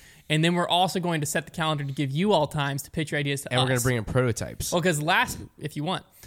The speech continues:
Speaker 1: last year when we
Speaker 2: <laughs>
Speaker 1: said it, it was like a last minute, like, "Oh, this would be fun, Disc Golf Shark Tank," and people thought we were trying to steal people's ideas.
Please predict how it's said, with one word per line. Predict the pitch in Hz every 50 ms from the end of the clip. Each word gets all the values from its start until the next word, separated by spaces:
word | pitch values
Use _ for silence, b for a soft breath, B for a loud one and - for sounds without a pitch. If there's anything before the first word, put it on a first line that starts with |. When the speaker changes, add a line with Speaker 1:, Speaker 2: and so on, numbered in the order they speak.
| B B B B B -
Speaker 1:
last | 160 175 214 262 269 - - 233
year | 220 196 185
when | 180 185 -
we | 170 170
Speaker 2:
<laughs> | - - -
Speaker 1:
said | 185 180 196
it, | 214 220 202 -
it |
was | 170 165 151
like | 165 151
a | 151
last | 143 151 160 170 165 156
minute, | - 165 160 160 165 160
like, | 147 147 151 240
"Oh, | 262 220
this | 190 185
would | 190
be | 190
fun, | 151 - 196 196 190 175
Disc | 175 175 -
Golf | 180 165 147
Shark | - 180 170 175
Tank," | - 214 185 185
and | 156
people | - 185 180 175
thought | - 196 175 156
we | 156
were | 156
trying | 147 - 160 151
to | 143
steal | - - - 170
people's | 156 160 151 156 143
ideas. | 143 135 135 135 143 151 170 202 233 226 - -